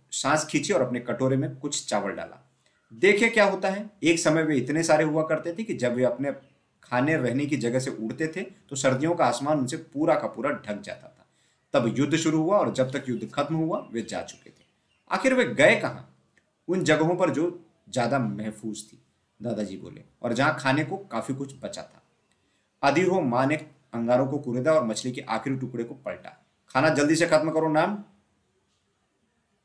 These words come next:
माँ ने कहा, "काफी देर हो चुकी है। तुम्हारे दादाजी ने तो हमारे पूरे टॉम नोंग गांव को ही इन पक्षियों की फिक्र में उलझा दिया है,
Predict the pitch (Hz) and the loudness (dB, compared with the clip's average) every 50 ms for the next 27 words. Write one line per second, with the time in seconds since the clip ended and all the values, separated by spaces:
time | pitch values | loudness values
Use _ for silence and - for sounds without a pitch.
0 | _ _ - 113 110 104 95 95 92 - - - - - _ _ _ - 143 151 | _ _ -6 -4 -4 -4 -4 -6 -10 -14 -18 -20 -20 -20 _ _ _ -2 0 2
1 | 156 185 170 165 160 147 135 127 131 120 - - 92 - - - 120 127 135 143 | 4 4 4 6 4 4 4 0 -2 -6 -8 -10 -14 -14 -14 -8 -2 0 2 2
2 | 156 127 139 139 139 156 151 156 160 160 160 165 151 123 127 131 143 151 151 127 | 4 4 4 4 4 2 2 4 2 0 2 0 -2 0 2 0 2 0 0 -4
3 | - - _ _ _ _ _ - 143 151 151 170 170 165 - - - - 143 147 | -6 -16 _ _ _ _ _ -4 -2 2 2 2 2 0 -2 -10 -2 0 2 2
4 | 160 160 143 131 131 143 151 156 147 131 107 120 131 143 156 151 - - - 170 | 4 2 2 0 2 2 2 2 0 0 0 0 2 2 2 0 -4 -4 -2 -2
5 | 160 180 196 - 139 131 127 131 131 - - - 151 147 143 - - _ _ _ | -2 -2 -2 -4 -4 -4 -2 -2 -4 -4 -4 -6 -6 -6 -6 -8 -12 _ _ _
6 | _ _ - 156 156 156 151 135 - - 151 160 175 151 120 110 104 120 101 92 | _ _ -10 -8 -2 -2 -2 -2 0 -2 0 2 2 2 2 0 0 0 -2 -2
7 | - 87 85 80 - - | -4 -10 -12 -12 -14 -18